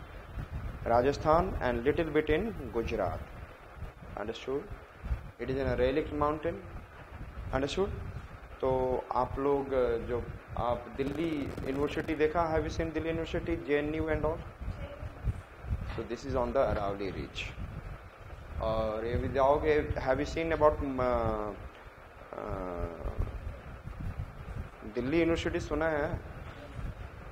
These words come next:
गए हो, देखे हो? वहीं पे मजनू का टीला, उसको रीजी बोलते हैं,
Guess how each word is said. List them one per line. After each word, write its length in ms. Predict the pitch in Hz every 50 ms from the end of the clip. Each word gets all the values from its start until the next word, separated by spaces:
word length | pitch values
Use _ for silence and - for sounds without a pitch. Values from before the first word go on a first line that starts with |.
| - - - - - - - - 113
गए 160 | 127 151 160
हो, 80 | 147
देखे 260 | 135 - 131 - - 175
हो? 120 | 165 156 - - - - - - - - - - - - - - - - - - - - - 117
वहीं 200 | 123 135 170 180
पे 120 | - 170
मजनू 600 | 147 135 127 120 120 127 131 131 147 156 170 180
का 140 | 175 - 147
टीला, 300 | - - 120 107 104 107
उसको 240 | 110 113 - - 147
रीजी 300 | 139 151 170 - 170 185
बोलते 320 | 156 156 139 120 - 135
हैं, 320 | 135 131 - - - -